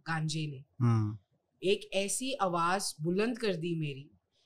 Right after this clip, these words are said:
Speaker 1: इसके लिए ही गांजे के कई नाम भी हैं।
Speaker 2: हम्म।
Speaker 1: गांजो-, गांजे को आयुर्वेदा में पैंतालीस नाम दिए गए हैं।
Speaker 2: अच्छा।
Speaker 1: उनमें से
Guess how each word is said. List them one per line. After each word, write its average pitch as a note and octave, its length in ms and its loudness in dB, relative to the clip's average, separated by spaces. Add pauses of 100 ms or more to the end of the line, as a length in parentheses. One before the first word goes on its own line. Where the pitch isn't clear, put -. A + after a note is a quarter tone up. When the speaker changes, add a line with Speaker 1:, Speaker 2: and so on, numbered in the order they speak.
(140)
Speaker 1:
इसके C#4 360 -2
लिए C4 220 -2
ही B3+ 120 -2
गांजे G3+ 420 0
के A#3+ 100 -8
कई A#3+ 260 -6
नाम G3+ 480 0
भी G3+ 280 -4
हैं। - 120 -12 (240)
Speaker 2:
हम्म। G#2+ 280 4 (180)
Speaker 1:
गांजो-, F3+ 600 -2
गांजे F#3 320 -2
को A3+ 180 -6
आयुर्वेदा F#3+ 520 0
में A#3 220 -6
पैंतालीस G3+ 560 0
नाम D#3 300 -2
दिए C3+ 240 -12
गए - 200 -20
हैं। - 180 -20 (240)
Speaker 2:
अच्छा। G#2+ 380 0 (420)
Speaker 1:
उनमें G#3 360 0
से G3+ 340 2